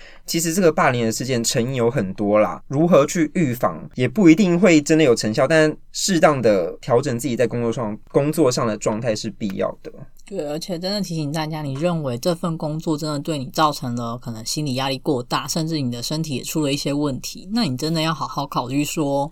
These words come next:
Speaker 2: 是不是要放弃这份工作。
Speaker 1: 身体上出现问题，这已经很严重了欸。
Speaker 2: 但有些人就会觉得不行啊，这是我唯一的工作啊。
Speaker 1: 嗯，嗯，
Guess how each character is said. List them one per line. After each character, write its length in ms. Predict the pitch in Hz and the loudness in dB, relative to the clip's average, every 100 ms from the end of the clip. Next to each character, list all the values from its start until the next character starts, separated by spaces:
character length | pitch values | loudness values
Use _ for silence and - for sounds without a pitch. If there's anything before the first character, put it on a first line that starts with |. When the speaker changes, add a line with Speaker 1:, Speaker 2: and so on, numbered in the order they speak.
| - - | -8 -6
Speaker 2:
是 120 | 233 | -4
不 80 | 170 | -2
是 140 | 175 | -2
要 100 | 156 | -2
放 240 | - 139 | 2 0
弃 160 | 131 139 | 0 -6
这 140 | 131 | -6
份 180 | 123 120 117 | -6 -8 -10
工 140 | - 123 | -14 -16
作。 180 | - 143 - - | -14 -14 -14 -14
Speaker 1:
身 300 | - 233 240 | -2 0 2
体 160 | 214 | 0
上 200 | 131 196 | 0 -2
出 100 | 185 | -2
现 100 | 190 | -2
问 120 | 185 143 | 0 -2
题， 60 | |
这 120 | 131 | -2
已 40 | 147 | -2
经 120 | 147 | -2
很 180 | 135 107 | -4 -6
严 180 | 104 98 | -6 -6
重 220 | 104 113 | -6 -6
了 140 | 95 90 | -6 -8
欸。 60 | - - - | -12 -16 -4
Speaker 2:
但 160 | 339 | -2
有 120 | 233 | 0
些 160 | 151 247 | -2 -2
人 100 | 220 | -2
就 100 | 233 | 0
会 120 | 233 | -2
觉 120 | 226 | -2
得 80 | 160 | -4
不 140 | 151 202 | -4 -6
行 320 | - 160 135 | -4 -2 -4
啊， 200 | 135 139 | -4 -2
这 120 | 175 | 0
是 160 | 151 147 | -2 0
我 100 | 139 | 0
唯 140 | 127 | 0
一 120 | 135 | -2
的 100 | 139 | -2
工 320 | 127 - 131 143 | -2 -4 -4 -4
作 260 | 165 135 | -2 -2
啊。 300 | 123 131 143 | -4 -10 -10
Speaker 1:
嗯， 120 | 147 | -10
嗯， 80 | 135 | -10